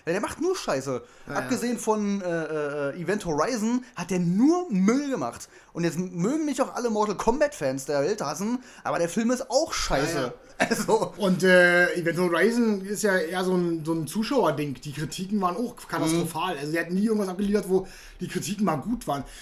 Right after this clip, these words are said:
Speaker 2: Überraschenderweise hat gerade Monster Hunter siebenundvierzig Metacritic und ist damit im gelben Bereich.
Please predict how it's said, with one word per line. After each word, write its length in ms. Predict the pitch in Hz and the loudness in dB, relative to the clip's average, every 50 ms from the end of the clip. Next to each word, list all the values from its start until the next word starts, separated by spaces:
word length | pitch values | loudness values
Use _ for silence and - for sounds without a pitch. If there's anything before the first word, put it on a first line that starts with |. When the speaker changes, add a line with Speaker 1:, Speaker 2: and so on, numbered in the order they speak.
| - - - - - - | -20 -20 -20 -20 0 4
Speaker 2:
Überraschenderweise 840 | 254 214 214 196 185 226 240 226 285 233 196 185 202 247 254 233 | 6 8 8 6 6 4 2 2 4 4 4 6 6 4 4 4
hat 180 | 208 196 - - | 0 0 -4 -6
gerade 460 | 165 160 160 208 247 285 311 294 254 | -6 -6 -4 -2 -2 0 0 2 2
Monster 420 | 202 202 247 269 - - 269 185 185 | 4 4 4 2 2 0 0 0 0
Hunter 440 | 190 208 226 240 233 233 233 208 | 0 0 0 0 0 2 0 0
siebenundvierzig 720 | 160 147 165 220 294 330 320 254 - - 285 277 214 254 - | -2 -2 -2 0 0 2 0 0 0 -2 -4 -4 -4 0 2
Metacritic 640 | 214 247 269 302 294 294 - 185 165 151 151 143 143 | 2 2 2 2 -2 -2 0 0 0 2 0 -2 -2
und 60 | 160 | -4
ist 100 | 170 160 | -4 -2
damit 160 | 196 190 190 | -2 -2 -2
im 100 | 190 165 | -2 -2
gelben 300 | 147 165 185 240 233 254 | -2 0 0 2 2 0
Bereich. 460 | 208 170 - 196 247 233 - - - | 0 0 -2 -2 -4 -4 -4 -6 -12